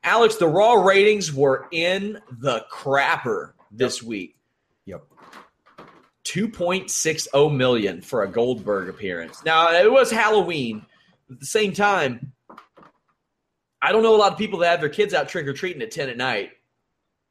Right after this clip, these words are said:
Speaker 1: to make
Speaker 2: Right.
Speaker 1: those
Speaker 2: I mean,
Speaker 1: numbers go at two point four six million.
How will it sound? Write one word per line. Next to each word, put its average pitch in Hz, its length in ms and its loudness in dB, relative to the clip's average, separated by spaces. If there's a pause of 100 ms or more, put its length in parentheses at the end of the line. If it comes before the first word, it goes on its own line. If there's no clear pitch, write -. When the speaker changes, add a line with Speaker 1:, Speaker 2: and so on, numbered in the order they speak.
(380)
Speaker 1:
to 131 200 -8
make 135 160 0
Speaker 2:
Right. 180 80 4
Speaker 1:
those 123 360 -2 (100)
Speaker 2:
I 165 60 -2
mean, 190 180 0
Speaker 1:
numbers 143 360 0
go 127 300 0
at 117 80 -2 (140)
two 147 180 -8
point 135 320 -10
four 147 160 -6
six - 300 -12
million. 117 880 -4